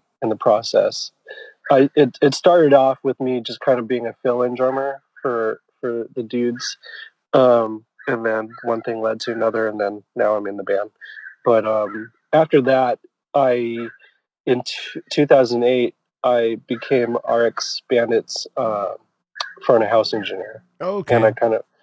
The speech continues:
Speaker 1: kinda rode that wave for a long time until twenty sixteen. And then, um, um, in between that, I did, I did a couple tours with Newfound, um, teching for Cyrus and Ian.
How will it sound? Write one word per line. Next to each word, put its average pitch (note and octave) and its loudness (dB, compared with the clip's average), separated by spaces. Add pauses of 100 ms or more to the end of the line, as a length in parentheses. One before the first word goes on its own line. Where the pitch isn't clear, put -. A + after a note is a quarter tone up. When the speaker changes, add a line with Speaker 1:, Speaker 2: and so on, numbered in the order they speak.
(380)
Speaker 1:
kinda B2+ 6
rode A2+ 4
that A2+ 4
wave A2 -2 (420)
for G#2+ 0 (180)
a - -2
long G#2 0
time G2+ -2 (160)
until G#2+ 0 (140)
twenty G#2+ 2
sixteen. G#2+ -2 (640)
And B2 6
then, A2+ 6
um, G#2 -2 (960)
um, G#2+ 2
in B2+ 6
between B2+ 4
that, A2+ 4 (300)
I A#2+ 0
did, A#2 0 (840)
I B2+ 2
did C3 6
a B2+ 2
couple A#2+ 0
tours A#2 2 (140)
with A#2 0
Newfound, A2 0 (280)
um, G2+ -4 (220)
teching A2+ 2
for - -4
Cyrus A2 0
and A2 -6
Ian. A2+ -6